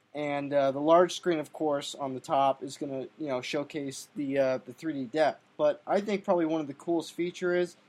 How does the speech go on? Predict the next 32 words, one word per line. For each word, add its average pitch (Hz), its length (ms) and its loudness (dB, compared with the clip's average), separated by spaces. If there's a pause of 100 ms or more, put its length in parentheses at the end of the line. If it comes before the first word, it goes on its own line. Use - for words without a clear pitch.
(360)
is 165 100 -2
that 165 140 0
you 160 120 -8
don't 170 300 4
need 165 220 4
any 147 160 0
glasses, 139 760 2
you 151 120 -2
don't 185 240 4
need 165 180 2
any 135 180 -2
peripherals, 127 760 -6 (600)
and 160 160 0
there's 160 140 -2
also 196 380 6
a 143 60 -2
special 202 460 4
slider, 190 680 2 (720)
and, 175 260 2
and 170 140 4
I 180 100 8
got 196 260 10
to - 100 2
actually 202 360 2
experience 214 600 -4
how 180 180 2
this 143 300 -6
works, 185 480 0
which 147 240 -10
was 127 120 -14
really 131 280 -4
cool. 135 320 -6